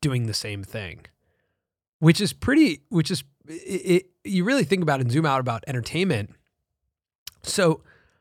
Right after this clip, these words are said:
um, G T A five was the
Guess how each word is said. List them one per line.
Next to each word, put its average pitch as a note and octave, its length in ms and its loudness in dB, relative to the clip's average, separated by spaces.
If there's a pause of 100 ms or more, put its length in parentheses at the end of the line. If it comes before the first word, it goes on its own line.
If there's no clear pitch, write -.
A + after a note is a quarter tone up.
(520)
um, C#3 380 2 (800)
G E3 200 2
T A3+ 280 -2
A D#3+ 160 4
five A#2+ 840 -2 (800)
was C#3+ 600 4 (180)
the C#3+ 480 0